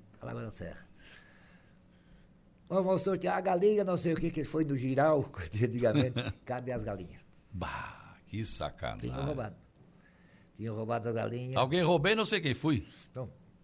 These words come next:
Speaker 1: mas não fui eu.
Speaker 2: <laughs> Não foi tu.
Speaker 1: "Vou embora, vou embora."
Speaker 2: Dessa vez não foi
Speaker 1: É.
Speaker 2: tu, né?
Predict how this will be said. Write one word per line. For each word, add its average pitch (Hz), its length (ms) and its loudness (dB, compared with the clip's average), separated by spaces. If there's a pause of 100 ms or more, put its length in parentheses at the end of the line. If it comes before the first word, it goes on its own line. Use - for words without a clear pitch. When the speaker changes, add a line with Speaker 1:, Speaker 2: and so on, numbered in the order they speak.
(240)
Speaker 1:
mas 123 120 -2
não 143 80 2
fui 180 160 4
eu. 226 340 4
Speaker 2:
<laughs> - 160 -20
Não 85 100 -6
foi 104 140 -2
tu. - 100 -10
Speaker 1:
"Vou 175 100 2
embora, 180 320 0
vou 170 140 -2
embora." 170 260 4
Speaker 2:
Dessa 185 320 8
vez 165 260 6
não 156 120 2
foi 113 160 2
Speaker 1:
É. 117 60 -4
Speaker 2:
tu, 101 120 0
né? 69 80 -4